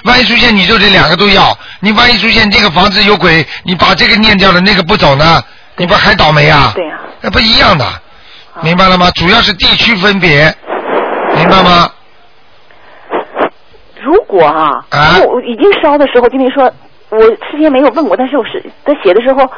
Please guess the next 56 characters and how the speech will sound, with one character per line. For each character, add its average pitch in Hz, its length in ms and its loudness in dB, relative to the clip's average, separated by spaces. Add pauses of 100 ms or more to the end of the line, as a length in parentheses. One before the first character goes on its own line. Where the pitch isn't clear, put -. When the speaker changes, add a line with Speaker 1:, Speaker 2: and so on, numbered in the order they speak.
(520)
Speaker 2:
就 - 60 -6
把 220 80 2
它 185 100 -2
括 - 280 2
弧 226 160 2
里 190 140 -4
面， 143 160 -4
就 196 120 -2
是 170 100 -4 (200)
房 190 180 2
子 240 80 -8
的 226 80 0
要 240 160 4
经 214 120 -6
者 190 100 0
后 - 80 0
面 247 220 -2
写 165 80 2
了 131 100 0
一 156 60 -2
个 156 120 0 (240)
啊， 143 260 -2 (100)
这 180 100 -2 (140)
具 233 120 -8
体 190 100 -2
的 175 80 2
地 220 220 -4
址， - 200 -10 (200)
Speaker 1:
啊。 127 160 -6
Speaker 2:
全 165 160 2
部 - 100 -2
烧 190 120 2
掉， 190 220 0
那 208 80 0
个 180 160 2 (720)
用， 160 260 -6 (200)
顶 160 80 -4
不 170 80 -6
顶 156 160 -6
用 143 120 -4
了 117 100 -4
那 113 100 -6
个？ - 60 -20 (120)
Speaker 1:
括 226 100 2
弧 190 460 2
里 185 140 0
边 185 180 2
已 180 40 0
经 160 140 -4
把 165 160 2
地 - 180 -2
址 160 120 -4
写 165 200 0
上 170 200 0
去 147 140 0
了。 135 100 2